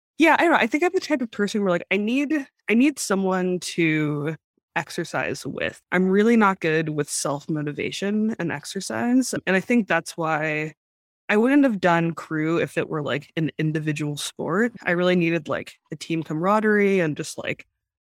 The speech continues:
and just, like, that motivation from the coach, just, like,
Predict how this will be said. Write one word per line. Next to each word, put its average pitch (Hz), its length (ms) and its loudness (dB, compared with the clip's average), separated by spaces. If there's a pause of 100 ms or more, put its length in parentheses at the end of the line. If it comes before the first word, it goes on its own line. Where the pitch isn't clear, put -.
(240)
and 185 180 2
just, 175 160 -4
like, 165 200 -2
that 156 260 -2
motivation 156 600 -2
from 143 280 -6
the 139 80 -6
coach, 139 420 -4
just, - 180 -10
like, - 300 -10